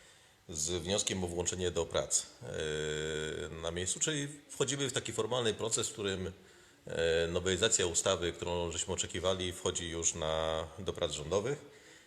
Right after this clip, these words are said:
Na szczęście nie jest wprowadzana projektem grupy posłów, tylko normalnym procesem legislacyjnym. Ale jak wiecie, proces legislacyjny teraz w Polsce jest taki, że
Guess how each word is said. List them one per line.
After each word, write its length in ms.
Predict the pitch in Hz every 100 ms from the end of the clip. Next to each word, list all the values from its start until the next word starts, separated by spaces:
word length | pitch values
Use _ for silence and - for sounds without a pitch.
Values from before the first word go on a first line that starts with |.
| - -
Na 160 | 101
szczęście 400 | 95 - 123 -
nie 60 | 113
jest 140 | 113
wprowadzana 400 | - 101 98 95
projektem 320 | 92 95 90 90
grupy 220 | 87 85
posłów, 320 | 98 - 180
tylko 180 | 185 113
normalnym 400 | 104 95 110 110
procesem 340 | 98 - 117
legislacyjnym. 640 | 101 95 107 - 85 73 76
Ale 100 | 90
jak 140 | 98
wiecie, 280 | 120 127 123 - - - - -
proces 260 | 131 131 131
legislacyjny 520 | 127 123 131 139 135
teraz 200 | 123 120
w 40 |
Polsce 280 | - 139 127
jest 140 | 113
taki, 260 | 143 143 139
że 260 | 113 117